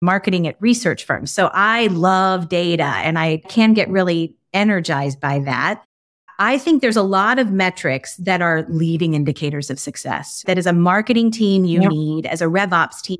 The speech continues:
Speaker 1: you need to track. But it's basic marketing, right? You've gotta know your audience.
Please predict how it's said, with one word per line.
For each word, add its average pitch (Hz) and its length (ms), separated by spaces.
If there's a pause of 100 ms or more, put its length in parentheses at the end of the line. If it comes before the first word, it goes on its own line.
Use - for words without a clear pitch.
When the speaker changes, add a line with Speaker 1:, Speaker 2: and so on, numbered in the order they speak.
Speaker 1:
you 175 280
need 190 360
to 156 60
track. 156 540 (560)
But 185 440
it's 208 300
basic 220 480
marketing, 196 480
right? 165 260
You've 175 180
gotta 214 260
know 190 160
your 170 220
audience. 151 580